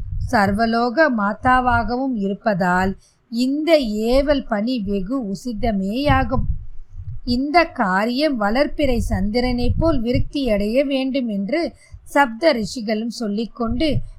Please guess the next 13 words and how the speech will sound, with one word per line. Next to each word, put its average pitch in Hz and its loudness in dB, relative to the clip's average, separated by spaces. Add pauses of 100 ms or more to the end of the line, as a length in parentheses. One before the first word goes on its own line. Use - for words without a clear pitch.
(160)
பிறை 330 2
சூடிய 247 -2
பெருமானை 240 0
வணங்கி 220 2
விடை 240 0
பெற்று 254 -4 (440)
வான 277 2
வழியாக 233 0 (540)
இமயமலையில் 262 0
உள்ள 226 -4
பர்வதராஜனது 220 -2
தலைநகரை 220 0
அடைந்தார்கள். 208 0